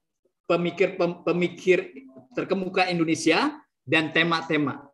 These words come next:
Dan ini akan berjalan sepanjang, eh, satu semester dari September sampai Desember. Ini terbuka pada semuanya, Ibu Bapak sekalian, silahkan untuk, eh, ikut dan, eh,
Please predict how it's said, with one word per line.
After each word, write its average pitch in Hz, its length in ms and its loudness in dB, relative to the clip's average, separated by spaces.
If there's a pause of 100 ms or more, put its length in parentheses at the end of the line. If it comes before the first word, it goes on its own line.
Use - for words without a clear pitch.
Dan 127 240 -2
ini 165 160 0
akan 143 240 -4
berjalan 131 400 2
sepanjang, 131 880 0 (320)
eh, 110 800 -4 (680)
satu 156 260 -4
semester 190 720 -2
dari 139 240 0
September 160 560 2
sampai 160 420 0
Desember. 135 540 -2 (360)
Ini 156 240 -2
terbuka 151 400 0
pada 151 160 0
semuanya, 143 400 0
Ibu 143 240 -2
Bapak 127 160 -4
sekalian, 131 320 0
silahkan 147 560 0
untuk, 127 320 0
eh, 123 320 -6
ikut - 400 2 (400)
dan, 135 400 2
eh, 127 380 0